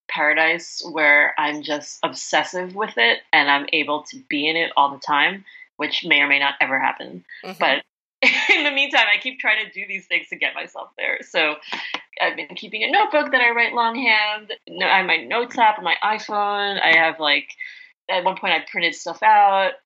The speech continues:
Speaker 1: and I actually just spent the morning, well, I spent all of last week putting together a giant Excel spreadsheet with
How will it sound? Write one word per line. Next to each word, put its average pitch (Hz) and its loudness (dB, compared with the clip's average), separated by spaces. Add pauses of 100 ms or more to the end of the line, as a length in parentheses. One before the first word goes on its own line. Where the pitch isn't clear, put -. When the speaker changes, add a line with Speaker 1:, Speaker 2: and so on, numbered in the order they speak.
Speaker 1:
and 185 2
I 175 6
actually 226 2
just 202 -12
spent 170 -10
the 175 -10
morning, 151 -4 (140)
well, 180 4 (100)
I - 2
spent - -2
all 190 6
of 214 -10
last 202 2
week 165 -4
putting 170 -4
together 151 -2 (300)
a 160 -4
giant 160 4
Excel 151 -4
spreadsheet 214 -2
with 165 0